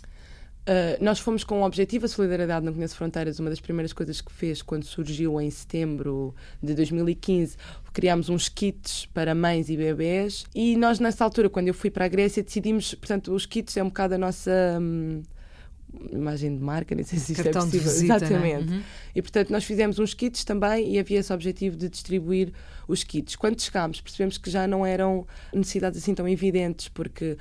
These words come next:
Speaker 1: as pessoas já estavam instaladas há muito tempo. O que havia falta realmente era de distração, de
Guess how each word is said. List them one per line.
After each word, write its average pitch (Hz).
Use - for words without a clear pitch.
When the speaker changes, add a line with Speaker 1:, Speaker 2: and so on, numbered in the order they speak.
Speaker 1:
as 165
pessoas 180
já 175
estavam 175
instaladas 165
há 156
muito 180
tempo. 202
O 196
que 214
havia 208
falta 208
realmente 196
era 202
de 196
distração, 185
de 160